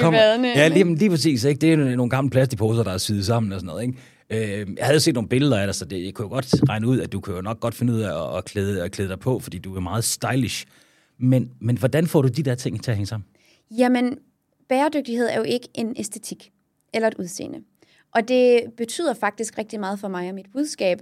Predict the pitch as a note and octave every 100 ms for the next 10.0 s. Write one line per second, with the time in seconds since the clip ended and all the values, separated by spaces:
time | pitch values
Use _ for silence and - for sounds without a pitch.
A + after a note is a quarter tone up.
0 | - G#3 G3+ G3+ G3+ G3 F#3+ G3+ G3+ G#3
1 | G#3+ G#3 F#3+ F#3 - G3 F#3 F#3 - -
2 | - - A#3 A3+ B3 B3 G3+ G#3 A3 A3
3 | G3+ G#3+ G3+ G#3 G#3 F#3+ F#3+ F#3 _ _
4 | _ _ - G#3 - A#3 - A#3+ A#3+ -
5 | A3 A#3 A#3 G#3+ F#3+ G3+ G3+ - A#3+ G#3
6 | - G3 F#3 A#3 A3+ _ _ - A3 G3+
7 | G3 F#3 G3+ - F#3+ G3+ G#3+ - _ _
8 | - A3 G#3 G3 G3 G#3 G3 G#3+ C4 A3+
9 | G3 G3 - A#3 - G#3+ F#3+ F#3 E3+